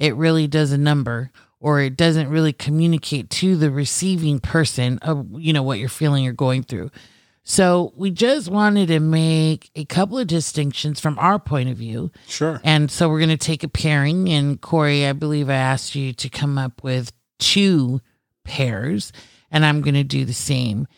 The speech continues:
Speaker 1: and just see where this lands, because it's really important. And, oh, and the second biggest influence, I'm sorry, actually flip that. The first biggest influence was what you said on a recent podcast about not grouping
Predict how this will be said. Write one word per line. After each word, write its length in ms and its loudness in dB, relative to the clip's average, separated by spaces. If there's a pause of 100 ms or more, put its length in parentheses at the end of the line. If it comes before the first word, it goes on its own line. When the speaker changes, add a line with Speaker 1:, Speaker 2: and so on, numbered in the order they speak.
(260)
Speaker 1:
and 200 2
just 240 0
see 280 -2
where 260 0
this 300 -6
lands, 500 0
because 720 -6 (520)
it's 320 -8
really 260 2
important. 340 0
And, 240 -2
oh, 320 2 (160)
and 200 4
the 100 0
second 500 0
biggest 400 -2
influence, 500 -2
I'm 140 -2
sorry, 500 0
actually 400 -2
flip 360 -2
that. 260 -4
The 80 0
first 480 0
biggest 340 -2
influence 560 -2 (340)
was 300 2
what 160 0
you 180 -2
said 360 0
on 240 2
a 120 0
recent 380 -4
podcast 760 -4
about 320 -2
not 260 -2
grouping 600 0